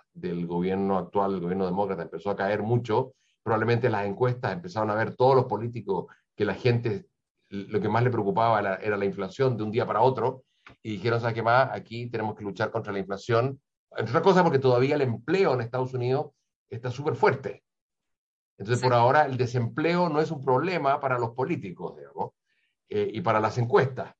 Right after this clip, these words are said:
Speaker 1: Esta-, Estados Unidos está en una situación de pleno empleo, sigue incluso en los últimos meses, a pesar de las alzas de tasa de interés que ya han ocurrido,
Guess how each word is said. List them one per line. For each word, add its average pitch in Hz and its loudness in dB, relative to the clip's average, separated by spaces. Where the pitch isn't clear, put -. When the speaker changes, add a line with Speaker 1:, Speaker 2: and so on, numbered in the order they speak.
Speaker 1:
Esta-, 110 -6
Estados 113 -2
Unidos 131 4
está 131 2
en 120 0
una 113 -2
situación 107 -8
de 95 -2
pleno 117 0
empleo, 143 2
sigue 214 0
incluso 123 -2
en 107 -8
los 104 -2
últimos 113 -2
meses, 117 -2
a 90 -4
pesar 135 0
de 139 2
las 101 -2
alzas 113 -4
de 95 -6
tasa 101 -6
de 104 -6
interés 101 -4
que 98 -8
ya 139 2
han 175 0
ocurrido, 131 -2